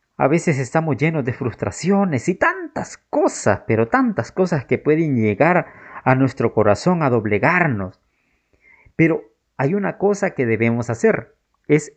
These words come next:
entregarle al Señor nuestras cargas. El Señor nos haya, nos ha dicho tantas veces, "Vengan a mí, vengan a mí los que estén cansados y agobiados".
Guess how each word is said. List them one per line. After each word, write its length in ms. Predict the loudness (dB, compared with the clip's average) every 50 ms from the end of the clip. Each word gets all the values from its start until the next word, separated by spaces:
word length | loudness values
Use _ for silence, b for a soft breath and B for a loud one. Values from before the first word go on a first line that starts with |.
| _ _
entregarle 1300 | 0 2 2 0 -2 -4 -6 -8 _ 0 2 2 4 4 2 2 2 2 2 2 2 2 2 0 0
al 200 | 0 0 -2 -2
Señor 680 | -6 -8 -10 -10 -8 -4 -4 -2 0 2 0 0 0 -2
nuestras 480 | -4 -6 -6 -6 -6 -8 -8 -8 -8
cargas. 560 | -4 -2 0 0 0 -2 -4 -6 -10 -14 -14 _ b b b b b b b b b b b b b -6
El 100 | -6 -6
Señor 420 | -4 -2 -2 -2 -2 -2 -4 -4 -2
nos 180 | -2 0 0
haya, 300 | 0 2 2 0 0 0
nos 260 | 0 0 0 0 2 2
ha 60 | 2
dicho 440 | 2 2 0 0 -2 -2 -2 -2 B B B B B B B B B B B B B B B B
tantas 500 | 0 2 2 2 2 2 2 2 2 2
veces, 580 | 2 4 4 4 0 0 -4 -6 -4 -4 -2 0
"Vengan 420 | 0 2 2 2 -2 -2 -2 -2
a 40 | -2
mí, 280 | -2 -2 -4 -6 -10 _ _ _ _ _ _ _ _
vengan 680 | -8 -2 0 2 2 2 2 0 0 0 -2 0 0
a 80 | -2 -2
mí 280 | 0 0 2 2 2 2
los 220 | 2 0 0 -2
que 100 | -8 -10
estén 380 | -10 _ _ 0 0 0 -2 0
cansados 840 | 0 2 2 2 -2 -2 2 2 4 4 4 4 4 2 2 2 -2
y 40 | 0
agobiados". 560 | 2 2 4 4 4 2 0 -2 -6 -14